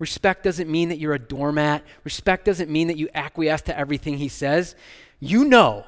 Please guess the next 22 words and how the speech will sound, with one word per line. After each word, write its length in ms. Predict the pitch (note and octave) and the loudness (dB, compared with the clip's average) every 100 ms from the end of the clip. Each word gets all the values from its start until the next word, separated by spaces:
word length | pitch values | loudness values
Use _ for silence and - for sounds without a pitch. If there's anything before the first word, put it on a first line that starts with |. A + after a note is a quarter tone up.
| - | -2
in 160 | F#3 A#3+ | 2 6
your 160 | C4 | 6
heart 300 | G#3+ A3+ D3 C3+ | 8 8 8 6
right 240 | F#3 D4 | 8 8
now 340 | B3 D3+ G2 - - | 6 4 0 -14 -10
if 180 | C#3+ C3+ | -10 -4
you 160 | F#3+ | 0
respect 600 | A#3+ - - F3+ A#2+ - - _ _ _ _ _ - | 0 0 0 -2 -2 -14 -20 _ _ _ _ _ -10
the 60 | D3 | -4
man 280 | D#3 C#3 | -2 -2
in 100 | A#2 | -4
your 120 | A2 A2 | -8 -12
life. 440 | G#2 G#2 - - _ _ _ _ _ _ _ _ _ _ _ _ _ _ _ _ _ _ _ _ _ _ _ _ | -14 -16 -20 -20 _ _ _ _ _ _ _ _ _ _ _ _ _ _ _ _ _ _ _ _ _ _ _ _
God 240 | - C3+ D3+ | -6 -4 -2
is 140 | - - _ _ _ - | -4 -10 _ _ _ -16
commanding 640 | - E3+ D#3 G3 D#3+ B2+ A#2 _ _ | -12 -8 -8 -6 -8 -10 -14 _ _
in 140 | D3 C#3+ | -8 -6
submission 640 | - D#3+ D#3+ - C3 A#2 _ _ | -6 -2 -2 -2 -8 -10 _ _
what 160 | C#3 D3 | -6 -4
it 80 | D3+ | -2
looks 280 | D#3 - | -2 -2
like. 420 | D3+ B2 - - | -10 -10 -12 -20